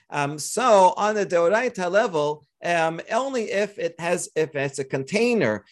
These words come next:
that has an inside that you could put things in, then it combines it. But if not, it does not combine it. And so if you take ketoret or levona and put it in a, in an actual bowl that has depth, then midoraita, it will combine.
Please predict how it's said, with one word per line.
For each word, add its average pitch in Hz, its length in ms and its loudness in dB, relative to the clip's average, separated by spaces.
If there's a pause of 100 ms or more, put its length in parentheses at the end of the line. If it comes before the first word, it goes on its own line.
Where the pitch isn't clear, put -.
(140)
that 143 280 0
has 170 240 -2
an 156 100 -4
inside 135 560 -2
that 127 120 -10
you - 60 -20
could 139 140 -12
put 202 180 -2
things 180 220 -4
in, 190 320 2 (160)
then 190 480 2
it 147 180 -4
combines 135 560 -2
it. 220 240 0 (220)
But 143 120 -2
if 156 160 -8
not, 208 400 2
it 143 120 -6
does 170 160 -6
not 240 340 2
combine 127 460 -2
it. - 120 -12 (220)
And 139 160 -6
so 165 320 2
if 226 200 4
you 160 80 -4
take 170 460 -4
ketoret 175 760 4
or 139 100 0
levona 160 840 2 (180)
and 139 180 -8
put 214 160 2
it 190 120 2
in 131 120 -2
a, 120 120 -2 (100)
in 139 80 -4
an 123 140 0
actual 180 460 4
bowl 139 580 2
that 131 160 0
has 147 240 -2
depth, - 400 -2 (260)
then 190 480 2 (100)
midoraita, 143 880 -2
it 139 60 -4
will 131 160 -4
combine. 110 640 -4